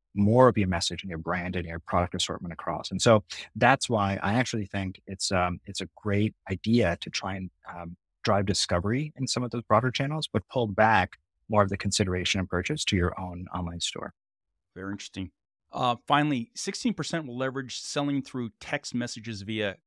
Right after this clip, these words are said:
Speaker 2: conversational commerce software. Now, I've had a couple interviews with, um, conversational commerce folks.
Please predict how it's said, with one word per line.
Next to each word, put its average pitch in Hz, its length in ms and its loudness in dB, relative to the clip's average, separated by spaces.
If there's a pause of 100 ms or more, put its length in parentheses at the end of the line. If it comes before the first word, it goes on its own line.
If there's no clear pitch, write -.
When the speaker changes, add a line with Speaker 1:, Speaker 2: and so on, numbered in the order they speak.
(160)
Speaker 2:
conversational 120 580 -4
commerce 107 380 -6
software. 92 360 -4
Now, 104 160 0
I've 151 140 0
had 156 100 2
a 110 60 -8
couple - 220 -8
interviews 107 380 -4
with, 92 220 -8
um, 90 280 -2 (100)
conversational 101 480 -4
commerce 95 340 -4
folks. 101 320 -4